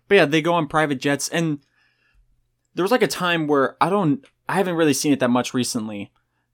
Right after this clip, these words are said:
but I remember there was, like, a time where there's, like, a bunch of people I was following where they would, they were, like, posting all the time they were getting on P Js.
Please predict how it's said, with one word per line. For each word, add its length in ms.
but 220
I 60
remember 220
there 80
was, 60
like, 120
a 60
time 380
where 400
there's, 140
like, 100
a 40
bunch 160
of 40
people 160
I 60
was 140
following 340
where 320
they 240
would, 360
they 180
were, 140
like, 180
posting 420
all 180
the 60
time 280
they 80
were 100
getting 240
on 280
P 220
Js. 380